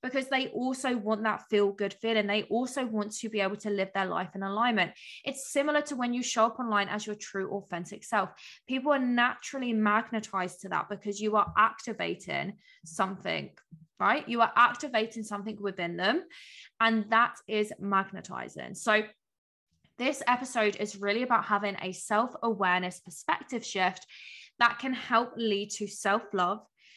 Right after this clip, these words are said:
because self-love is the key to being magnetic in your content and ultimately just in your life and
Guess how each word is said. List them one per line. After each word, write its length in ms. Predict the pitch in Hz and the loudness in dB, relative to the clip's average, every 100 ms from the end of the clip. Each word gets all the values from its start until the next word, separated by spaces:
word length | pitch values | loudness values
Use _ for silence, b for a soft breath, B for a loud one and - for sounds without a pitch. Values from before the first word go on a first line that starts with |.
| B B | B B
because 320 | 226 240 226 | -2 0 -2
self-love 640 | - 247 247 262 220 208 - | 0 4 4 4 2 2 2
is 160 | 208 | -4
the 80 | 208 | -4
key 340 | 208 - 208 208 | -10 -6 -4 -4
to 160 | 269 | -8
being 340 | 262 202 202 196 | -4 -2 -2 -2
magnetic 520 | 185 185 175 - - | -4 -6 -12 -12 -12
in 80 | 196 | -8
your 120 | 254 | -8
content 500 | 320 262 247 233 220 | -6 -8 -4 0 0
and 100 | 202 | 0
ultimately 520 | - 285 294 381 403 | -2 -2 -4 -4 -2
just 160 | 370 349 | -2 -4
in 200 | - 226 | 0 0
your 140 | 254 | 2
life 280 | 214 196 220 | 4 4 2
and 160 | 196 196 | -2 -8